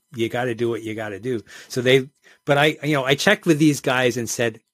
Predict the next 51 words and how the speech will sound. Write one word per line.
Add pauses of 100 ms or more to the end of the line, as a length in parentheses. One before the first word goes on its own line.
(100)
"Will
you
let
me
shave?" (600)
You
know,
and
then
I
turned
to
C
B
C
and
said, (180)
"Yeah,
they
said
I
could
shave," (280)
you
know?
<laughs> (680)
So
I
did. (160)
And
then
I,
you
know,
and
so
I,
I
had,
like, (360)
you
know, (500)
two,
three
weeks
stubble
when
I
did
the
second,